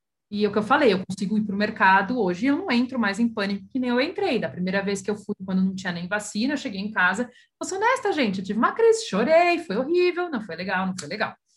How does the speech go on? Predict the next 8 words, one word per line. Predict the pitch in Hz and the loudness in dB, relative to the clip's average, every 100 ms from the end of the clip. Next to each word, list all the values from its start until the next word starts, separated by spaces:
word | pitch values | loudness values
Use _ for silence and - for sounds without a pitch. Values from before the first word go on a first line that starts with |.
| _ _ _ _ - | _ _ _ _ 0
Hoje, | 208 214 262 - 220 170 - - _ _ - | 6 8 8 4 -2 -6 -8 -20 _ _ -4
isso | 226 190 | -2 0
não | 180 | 0
acontece, | - 220 285 370 208 190 - | 0 -2 2 2 2 0 -6
eu | 147 | -6
consegui | 175 - 185 285 | -6 -6 -2 -2
retomar | 349 302 240 208 185 175 | -2 -2 2 2 0 -2
isso | 214 - 190 | -4 -6 -8